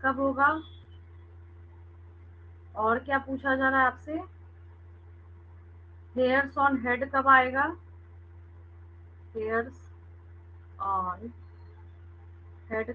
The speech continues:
कब आएगा? और क्या पूछा जा रहा है आपसे?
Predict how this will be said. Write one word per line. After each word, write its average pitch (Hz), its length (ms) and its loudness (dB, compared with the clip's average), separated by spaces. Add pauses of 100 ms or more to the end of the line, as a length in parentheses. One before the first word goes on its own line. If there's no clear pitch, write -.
कब 247 160 0
आएगा? 240 360 2 (1800)
और 214 240 0 (300)
क्या 254 120 0 (100)
पूछा 247 260 -8
जा 247 140 -2
रहा 247 120 0
है 240 60 4
आपसे? 294 320 -6